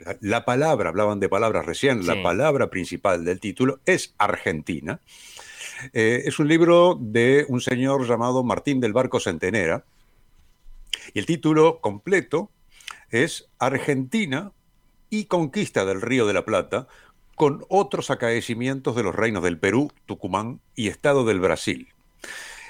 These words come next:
Speaker 1: Y es un libro que, eh, se publicó en Lisboa, allá a comienzos del, eh, del siglo diecisiete. El, el libro estaba terminado en mil seiscientos uno.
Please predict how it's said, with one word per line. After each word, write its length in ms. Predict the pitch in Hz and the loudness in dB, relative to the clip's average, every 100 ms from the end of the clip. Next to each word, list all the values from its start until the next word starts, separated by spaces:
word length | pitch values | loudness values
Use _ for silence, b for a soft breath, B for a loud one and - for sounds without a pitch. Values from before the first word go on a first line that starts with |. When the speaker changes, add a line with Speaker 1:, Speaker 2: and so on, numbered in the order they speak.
| B | B
Speaker 1:
Y 120 | 147 | -4
es 100 | 180 | 0
un 120 | 202 | 0
libro 320 | 190 202 226 - | 0 0 -4 0
que, 460 | 143 143 165 180 - | 2 4 4 2 0
eh, 1160 | 117 110 104 107 101 98 95 90 87 90 95 | 0 2 2 2 2 2 0 0 -2 -6 -12
se 180 | 90 104 | -10 -8
publicó 400 | - 107 113 151 | -4 -4 0 2
en 80 | 123 | 2
Lisboa, 720 | 107 92 151 107 98 147 156 | 0 2 4 4 4 0 -4
allá 200 | 85 98 | -4 -2
a 60 | 95 | -2
comienzos 500 | 90 101 104 104 82 | -2 -4 -4 -4 -4
del, 320 | 85 76 78 | -4 -6 -10
eh, 220 | 82 87 82 | -12 -10 -8
del 120 | 85 | -8
siglo 260 | 117 107 | -6 -6
diecisiete. 960 | 90 82 87 - 147 101 - 98 107 98 | -6 -8 -8 -2 -2 0 0 0 2 0
El, 340 | 82 85 80 80 B B | -2 -2 -4 -6 B B
el 120 | 90 90 | -4 0
libro 220 | 123 110 | 2 2
estaba 260 | 120 120 | 2 2
terminado 440 | 107 95 101 127 110 | 2 -2 -2 0 0
en 60 | |
mil 120 | 107 107 | -2 -4
seiscientos 600 | 104 87 110 107 104 143 | -6 -4 -6 -4 -4 -2
uno. 440 | 131 131 135 | -2 0 -2